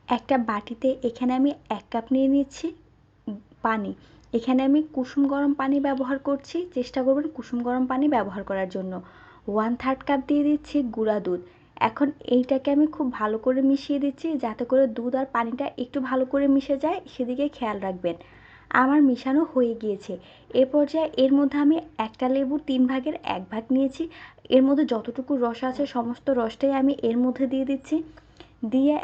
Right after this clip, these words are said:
এখন এটাকে সামান্য একটু নেড়েচেড়ে মিশিয়ে দিচ্ছি, যাতে করে লেবুর রসটার সাথে দুধটা খুব ভালো করে মিশে যায়। এভাবেই এটাকে আমি দশ মিনিটের জন্য একটা সাইডে রেখে দিব।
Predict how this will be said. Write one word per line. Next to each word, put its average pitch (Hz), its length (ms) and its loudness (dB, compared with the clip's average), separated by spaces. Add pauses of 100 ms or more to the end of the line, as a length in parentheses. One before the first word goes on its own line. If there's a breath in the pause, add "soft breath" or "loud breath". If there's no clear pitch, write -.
(100)
এখন 277 200 0 (180)
এটাকে 262 260 0 (140)
সামান্য 262 380 2 (120)
একটু 302 120 -2 (120)
নেড়েচেড়ে 226 440 2 (100)
মিশিয়ে 277 320 0
দিচ্ছি, 277 240 -6 (360 loud breath)
যাতে 240 240 2
করে 294 120 6 (100)
লেবুর 226 300 2
রসটার 269 320 -4
সাথে 285 180 -4 (100)
দুধটা 254 280 -4 (120)
খুব 294 100 -2 (120)
ভালো 214 260 -2
করে 269 140 6 (100)
মিশে 247 300 -2
যায়। - 140 -4 (960 soft breath)
এভাবেই 262 340 2 (120)
এটাকে 285 280 2
আমি 294 180 6
দশ 214 180 -4
মিনিটের 269 340 0
জন্য 285 200 2
একটা 294 120 -4 (100)
সাইডে 220 300 0 (100)
রেখে 269 280 -2
দিব। 277 120 -2